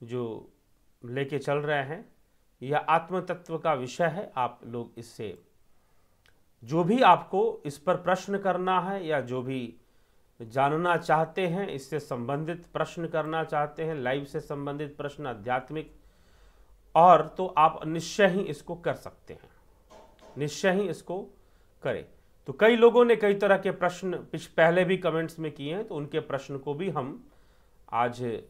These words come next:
लेते हैं और देखते हैं कि कौन किस, अ, साधक ने पीछे कौन से प्रश्न किए जिनका, जिन पर चर्चा अभी बाकी है।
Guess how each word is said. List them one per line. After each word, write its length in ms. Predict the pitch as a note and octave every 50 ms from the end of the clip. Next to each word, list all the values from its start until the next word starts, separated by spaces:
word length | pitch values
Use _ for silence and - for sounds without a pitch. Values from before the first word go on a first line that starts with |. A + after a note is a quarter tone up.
| - - - _ _ - _ _ - A2+
लेते 360 | A2 A#2+ C#3 C#3 C#3 F#3+ F3+
हैं 180 | E3 F#3+ A3 -
और 200 | - C3+ B2 A2+
देखते 400 | A2 C3 C3 - - - F3 E3
हैं 260 | F#3+ A3 A#3+ A#3+ - _
कि 100 | - C3
कौन 400 | B2 - D3 C#3+ D3+ D#3 D3+ D3
किस, 380 | C3 - - D#3+ D3+ - - D3+
अ, 220 | D3 C3 A#2+ A#2+ - _ _ _ - - _ _ _ _ _ _ - - -
साधक 680 | - A#2+ B2 A#2+ A2+ G#2+ - C#3 B2+ C3 C3+ D3 C#3+ -
ने 120 | D#3 D#3
पीछे 440 | C#3+ - F#3 F#3 F3+ - - C4 B3
कौन 260 | B3 F#3+ F#3 F#3 F3
से 140 | E3+ F3 F3
प्रश्न 360 | F3 - D3 D3 - C#3+ C3+
किए 180 | C3 C3+ D3+ D#3+
जिनका, 520 | C3+ C#3 C3 C3+ C3 D#3+ F3 G#3+ B3 - - - - - - _ _ _ _ _ _ - - _ _ _ _ _ _ _ _ _ _ -
जिन 180 | B2 D#3+ E3+
पर 140 | E3 F#3 E3+
चर्चा 400 | - - E3+ D3+ - - - F3+
अभी 300 | F3 - C3 B2 D3 E3
बाकी 540 | D3 B2+ B2 A#2+ A#2+ - D3 D3 C3+ - - -
है। 380 | - - C3 G2+ E2 - -